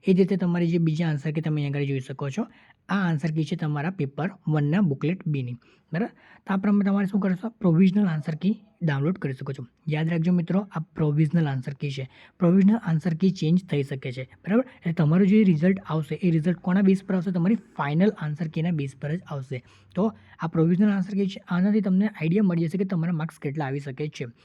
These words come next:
એ ડિફર કરશે જ્યારે તમારી ફાઇનલ આન્સર કી આવશે. ફાઇનલ આન્સર કીના આધારે તમારે પેપર ચેક કરવાનું છે અને એના આધારે જ તમારા જે છે એ માર્ક્સ તમારે કેટલા આવશે એ તમારે જોવા મળશે. બરાબર? અહીંયાથી તમને પ્રોવિઝનલ આન્સર કીમાં જો તમને પણ કોઈ પણ જાતની ક્વેરી લાગતી હોય કે અહીંયા આગળ તમારો કોઈ ક્વેરી છે,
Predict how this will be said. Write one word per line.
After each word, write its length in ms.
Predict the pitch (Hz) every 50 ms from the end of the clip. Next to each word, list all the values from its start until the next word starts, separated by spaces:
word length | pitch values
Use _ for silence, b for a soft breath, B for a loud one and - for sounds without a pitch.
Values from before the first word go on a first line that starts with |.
| b b b
એ 100 | - 214
ડિફર 320 | 190 185 - - 226 226 214
કરશે 280 | - 214 185 185 226
જ્યારે 180 | 190 185 190 190
તમારી 240 | 185 175 170 185 196
ફાઇનલ 360 | 190 - 151 156 160 175 170
આન્સર 260 | 156 147 139 131 151
કી 160 | - - 170
આવશે. 320 | 156 139 127 131 - 135 131 b b b b b b _ -
ફાઇનલ 320 | 170 170 185 214 226 233 - -
આન્સર 260 | 170 175 165 - 185
કીના 260 | 180 - 185 185 175
આધારે 200 | 160 151 170 190
તમારે 320 | 185 - 170 165 170 180
પેપર 280 | 165 160 156 156 - 160
ચેક 220 | 160 - 165 156 -
કરવાનું 260 | 175 160 165 175 175
છે 100 | - 208
અને 120 | 190 196 190 -
એના 240 | 160 147 156 180 190 190 -
આધારે 320 | 151 143 143 147 143 180 214
જ 100 | 196 -
તમારા 240 | 170 156 160 156 156
જે 100 | 160 160
છે 180 | 156 - 160 143 b b b b b -
એ 40 | 160
માર્ક્સ 280 | 151 151 175 - -
તમારે 220 | - 156 156 165 165
કેટલા 280 | - 139 139 - 160
આવશે 180 | 175 180 - - 147
એ 20 |
તમારે 280 | - 151 143 147 156 143
જોવા 260 | 135 131 127 147 196 - - -
મળશે. 280 | 143 139 123 123 123
બરાબર? 260 | 127 131 165 240 269 B B B B B
અહીંયાથી 300 | - 170 175 196 190 220
તમને 280 | 196 185 185 190 190 208
પ્રોવિઝનલ 440 | 196 - 170 160 175 165 190 190 160
આન્સર 200 | 160 160 - 185
કીમાં 320 | - 185 175 185 180 185
જો 120 | - 202
તમને 360 | 190 196 190 156 143 147 175 180
પણ 160 | 185 202 190
કોઈ 120 | 190 180
પણ 160 | 180 - 185
જાતની 320 | 175 170 170 165 185 190 190 190 B B B B
ક્વેરી 240 | - 165 147 156 175
લાગતી 320 | 175 175 165 - _ - 202
હોય 140 | 151 139
કે 340 | 139 - - _ _ - 165
અહીંયા 240 | 160 170 175 165 165
આગળ 40 | 170
તમારો 300 | 165 175 165 165 165 160
કોઈ 200 | 175 165 165 - -
ક્વેરી 280 | 156 143 139 147 160
છે, 180 | 147 - 147